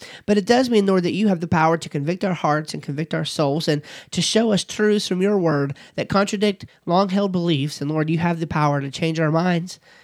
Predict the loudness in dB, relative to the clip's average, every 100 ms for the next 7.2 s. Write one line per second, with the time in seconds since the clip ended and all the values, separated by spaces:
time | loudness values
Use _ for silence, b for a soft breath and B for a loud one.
0 | b -8 -6 -6 -4 -4 -4 -6 -6 -12
1 | -12 -14 B B 0 2 4 4 4 4
2 | 4 2 2 2 -2 -2 -2 -2 -2 -2
3 | 0 -2 0 -2 -2 -2 -4 -2 -2 -2
4 | -8 -6 -2 -2 -2 -2 0 -2 -4 -6
5 | -8 b b b _ -4 -2 -2 -2 -4
6 | -4 -8 _ _ -10 -6 -4 -2 -2 0
7 | 0 0